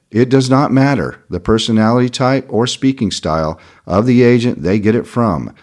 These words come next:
They are always highly grateful. Properly managing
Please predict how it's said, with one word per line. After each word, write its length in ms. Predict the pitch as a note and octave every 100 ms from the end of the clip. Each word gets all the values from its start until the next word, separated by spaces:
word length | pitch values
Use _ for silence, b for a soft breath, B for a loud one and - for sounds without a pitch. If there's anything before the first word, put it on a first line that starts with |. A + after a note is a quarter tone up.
| b
They 180 | - G#2+
are 160 | G#2 -
always 480 | G#2 A#2 C3 C#3 C3
highly 420 | - B2 A#2 F#2
grateful. 600 | F#2 G#2 G2+ - A#1+ - _ _ _ _ b b b b b b _ -
Properly 500 | F3+ D#3+ D3 D#3+ E3
managing 640 | C#3 B2 B2 B2 A#2+ A#2+